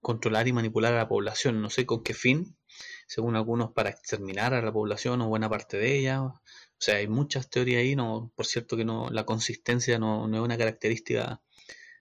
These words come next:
de los grupos conspiranoicos, pero, eh, el doctor File, junto con esta otra persona en el video, se grabaron cortando mascarillas, llevando a la desobediencia y haciendo un llamado a la libertad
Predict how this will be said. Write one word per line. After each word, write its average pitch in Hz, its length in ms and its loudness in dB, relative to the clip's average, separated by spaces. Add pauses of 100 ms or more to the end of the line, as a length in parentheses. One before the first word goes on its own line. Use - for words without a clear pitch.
(140)
de 113 100 0
los 107 120 -2
grupos 113 260 0
conspiranoicos, 117 760 0
pero, - 340 2 (880)
eh, 110 220 -2
el 107 80 -6
doctor 117 220 -8
File, 139 300 4 (580)
junto 117 280 -4
con 110 100 -2
esta 117 160 -4
otra 120 160 2
persona 127 280 0
en 127 40 0
el 123 60 -2
video, 120 180 0
se - 140 -2
grabaron 117 400 0
cortando 123 320 0
mascarillas, 120 480 -2
llevando 123 340 0
a 117 60 2
la 120 120 0
desobediencia 113 840 0
y 151 80 -4
haciendo 120 260 -2
un 113 60 0
llamado 110 240 0
a 120 60 -2
la 113 100 2
libertad 110 500 0